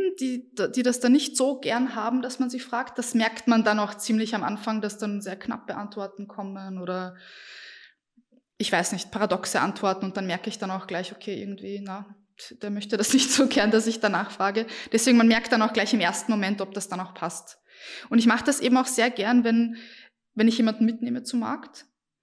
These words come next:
Eben weil du sagst, man, man, ist ja nicht so gängig, dass die Leute nachfragen, dass dann auch die anderen sehen, hey, die Elmar fragt ja alle, woher das alles kommt und so.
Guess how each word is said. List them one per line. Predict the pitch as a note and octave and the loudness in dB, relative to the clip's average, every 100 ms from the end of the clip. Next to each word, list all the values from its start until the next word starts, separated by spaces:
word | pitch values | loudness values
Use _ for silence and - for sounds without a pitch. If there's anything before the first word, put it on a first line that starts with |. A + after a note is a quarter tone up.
| _ _ - _ - | _ _ -20 _ 2
Eben | B3+ A#3 | 6 6
weil | A3 | 4
du | |
sagst, | A#3 G#3 - - | 2 2 0 -2
man, | G#3+ G3+ | -2 -2
man, | A3+ | -4
ist | A3 A#3 | 0 4
ja | |
nicht | A3+ A#3 | 4 4
so | A3 | -4
gängig, | G#3 A#3+ A3 | -2 0 -2
dass | - - | -6 -8
die | |
Leute | F3+ - F#3 | -8 -8 -10
nachfragen, | F#3 F3+ - F3+ A#3 C4+ - - - | -12 -12 -8 -4 0 -2 -2 -20 -12
dass | - G#3 | -6 -2
dann | G#3+ | 0
auch | G#3 | 0
die | A#3+ | -2
anderen | G#3+ A3 G#3+ | 0 0 0
sehen, | G#3 G3 | 0 -4
hey, | - E3 A3+ | -4 0 0
die | F#3+ | -2
Elmar | F3+ G3+ G#3 | -6 -6 -6
fragt | - F#3+ - | -8 -10 -4
ja | A3+ - - | -2 -2 0
alle, | G3 A3 G#3 | 4 6 4
woher | G3 F#3+ | 2 2
das | G3 G3+ | 0 0
alles | G3 G3 - | 0 -2 -2
kommt | B3+ D4+ A#3 | 0 0 2
und | A3+ | 0
so. | G#3+ C4 D#4 | 0 -2 -4